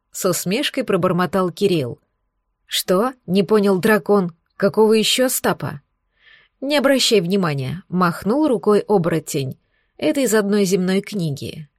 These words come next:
"Ну, в чём-то твоя цитата определённо права", — горько усмехнулся Гирзл.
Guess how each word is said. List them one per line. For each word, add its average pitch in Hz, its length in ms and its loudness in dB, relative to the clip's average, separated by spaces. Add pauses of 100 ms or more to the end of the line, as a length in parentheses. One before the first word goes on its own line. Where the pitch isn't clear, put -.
(920)
"Ну, 185 500 -2
в - 100 -16
чём-то 190 460 -2
твоя 185 240 0
цитата 190 460 -2
определённо 190 720 2
права", — 214 560 -4 (140)
горько 190 440 0
усмехнулся 185 720 -4
Гирзл. 151 560 -4